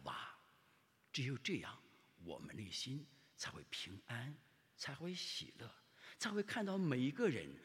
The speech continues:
内心里非常平安、非常幸福。否则，我们进教堂一无是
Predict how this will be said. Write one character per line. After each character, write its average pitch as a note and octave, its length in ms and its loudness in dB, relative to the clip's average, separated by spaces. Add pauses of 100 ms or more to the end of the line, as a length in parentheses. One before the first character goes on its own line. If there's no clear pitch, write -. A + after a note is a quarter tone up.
(120)
内 D3 180 4
心 G2+ 200 0
里 F#2 100 -6
非 G2+ 380 -2
常 - 260 -8 (140)
平 - 320 -6
安、 B2+ 260 -2 (300)
非 F2+ 120 -6
常 - 200 -10
幸 - 340 -8
福。 - 160 -18 (580)
否 - 320 -2
则， D#2 380 -8 (380)
我 F#2 100 0
们 E2 180 -6
进 D2+ 240 -8
教 G#2+ 220 -6
堂 - 300 -10 (680)
一 E3 200 2
无 F#2+ 220 0
是 - 260 -4